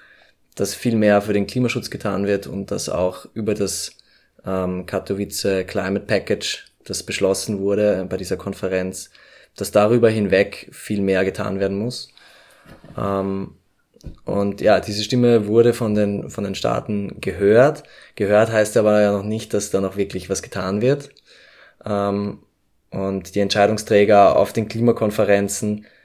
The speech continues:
sind nun mal die Staaten der Welt, die sich da dazu, ähm, zusammensetzen und, und, äh, entscheiden, was getan wird. Und sie können diese Meinung der Jugend ignorieren oder in ihre Bete-, Entscheidungen mit einbeziehen. Das ist,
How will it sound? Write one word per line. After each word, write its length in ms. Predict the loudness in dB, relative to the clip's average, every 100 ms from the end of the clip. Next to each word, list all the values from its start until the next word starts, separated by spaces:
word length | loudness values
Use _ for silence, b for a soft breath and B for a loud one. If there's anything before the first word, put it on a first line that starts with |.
| B B
sind 460 | -2 2 4 4
nun 180 | 2 2
mal 360 | 4 6 6 4
die 420 | 2 0 0 -2
Staaten 600 | 0 2 2 0 -2 0
der 120 | 2
Welt, 520 | 2 2 0 -4 -16 _ _
die 100 | -12
sich 240 | -8 -10 -4
da 280 | -2 0 -2
dazu, 440 | -4 -2 -4 -4 _ _ _ _ _ _ _
ähm, 520 | -8 -6 -6 -8 -12 -18 _ -12
zusammensetzen 800 | -6 -4 -2 0 -2 -4 -6 -6
und, 300 | -8 -10 -12
und, 300 | -12 -12 -12
äh, 240 | -12 -12
entscheiden, 480 | -12 -6 -4 -4 -6
was 140 | -8
getan 320 | -6 -4 -2
wird. 220 | -2 -6 -10 b b b b b b b _ -12
Und 680 | -8 -6 -6 -8 -10 -14 -14
sie 200 | -14 -10
können 320 | -6 -4 -4
diese 360 | -6 -4 -4 -2
Meinung 400 | -4 -4 -6 -6
der 140 | -8 -8
Jugend 500 | -8 -10 -12 -16 _ _ _ _ _
ignorieren 600 | -10 -8 -4 -2 -2 -4
oder 220 | -6 -4 -4
in 80 |
ihre 160 | -4 -8
Bete-, 320 | -6 -4 -4
Entscheidungen 400 | -6 -6 -4 -4
mit 140 | -8 -6
einbeziehen. 460 | -6 -6 -6 -8
Das 160 | -8 -8
ist, 380 | -10 -12 -14